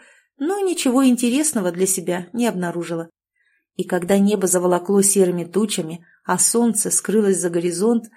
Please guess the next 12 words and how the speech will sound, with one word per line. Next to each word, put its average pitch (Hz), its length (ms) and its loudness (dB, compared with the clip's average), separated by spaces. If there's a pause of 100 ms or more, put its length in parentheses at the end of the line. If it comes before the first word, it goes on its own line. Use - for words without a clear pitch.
(240)
с - 180 -4
удобством 254 640 0
устроилась 214 640 2
на 185 100 -2
широкой 190 420 -2
кровати, 185 760 -4 (300)
доставленной 240 840 2
и 208 180 -2
установленной 202 840 2
вместо 196 420 2
тахты 202 520 -4
чудо-дворецким. 170 1040 -4